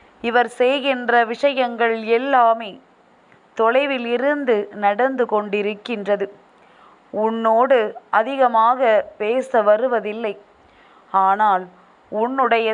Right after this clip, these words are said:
செயல்கள் அனைத்தையும் தெளிவாக தெரிந்து வைத்திருக்கின்ற ஒருவர். உன்னுடைய வாழ்க்கையில் என்ன நடக்கிறது என்பதனை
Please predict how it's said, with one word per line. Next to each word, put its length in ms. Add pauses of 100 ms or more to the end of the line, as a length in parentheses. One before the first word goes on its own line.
செயல்கள் 640
அனைத்தையும் 760 (120)
தெளிவாக 840
தெரிந்து 460
வைத்திருக்கின்ற 1000
ஒருவர். 420 (1600)
உன்னுடைய 540 (100)
வாழ்க்கையில் 760 (100)
என்ன 240
நடக்கிறது 800 (400)
என்பதனை 580